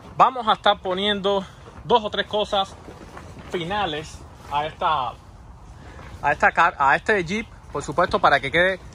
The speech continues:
cien por ciento listo para hacer overlanding. Ya yo me imagino hacer una fiesta acá adentro,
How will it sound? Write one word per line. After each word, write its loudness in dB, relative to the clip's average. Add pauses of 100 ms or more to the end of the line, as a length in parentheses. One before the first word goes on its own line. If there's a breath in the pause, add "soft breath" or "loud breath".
(140)
cien 0
por 0
ciento 0
listo 0
para 4
hacer 2 (380)
overlanding. 2 (840)
Ya 8
yo 4
me -2
imagino 4
hacer 2
una 2
fiesta 0
acá 4
adentro, 0